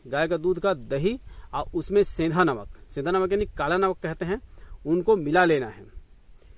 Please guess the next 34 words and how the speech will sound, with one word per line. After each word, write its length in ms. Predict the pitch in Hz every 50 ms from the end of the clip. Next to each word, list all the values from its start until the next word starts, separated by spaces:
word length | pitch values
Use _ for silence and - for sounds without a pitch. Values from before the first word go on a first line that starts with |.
| - - - - -
मिला 220 | 147 160 180 185
लेना 180 | 190 196 185 185
है, 60 | 190
दोनों 240 | 156 160 160 180 180
को 60 | 180
तैयार 320 | - - 160 160 165 170
कर 120 | - 190 180
लेना 220 | 180 180 175 170
है 120 | 175 196
उस 200 | 214 165 151 123
दही 280 | 127 120 139 135 143 127
में। 140 | 110 82 - - - - - - - - - - - - -
अब 140 | 160 175 170
उसको 440 | - 175 147 - - 208 220 226 - - _ _ - - _
आम 260 | 147 156 180 208 220 208
के 120 | - 214
पत्ता 420 | - - 165 160 - _ - 196 190
में, 220 | 180 190 220 240 - - _ _
आम 180 | - 151 170 185
का 80 | 185 185
पत्ता 260 | 180 185 - - 185
लेना 220 | 190 185 190 180
है, 100 | 185 208
उसको 360 | 196 - 170 151 - - 190
आप 180 | 170 165 160 - 151 -
उसमें 360 | 160 147 - 190 196 202 196 - - -
आम 160 | 147 170 180
के 80 | 175
पत्ता 260 | 170 - 160 156 - 165
से 120 | 156 170
लेना 220 | 160 165 170 180
है, 100 | 175 190 226 - _ _ _ - _ _ _ _ -
मतलब 120 | 135 151
उसको 160 | 156 151 170